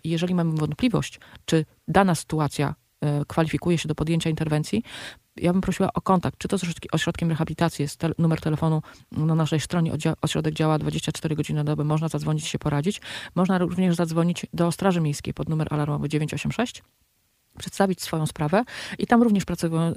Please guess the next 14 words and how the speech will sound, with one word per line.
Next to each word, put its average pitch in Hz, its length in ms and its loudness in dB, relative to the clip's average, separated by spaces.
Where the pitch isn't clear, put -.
pracują 175 300 2
specjaliści, 165 640 0
między 165 220 2
innymi 160 200 0
z - 20 0
referatu 156 400 0
środowiskowego 156 600 -2
i 220 80 2
są 254 120 4
w 233 40 2
stanie 226 200 6
ocenić, 180 320 2
czy - 140 -10
dana, 190 360 4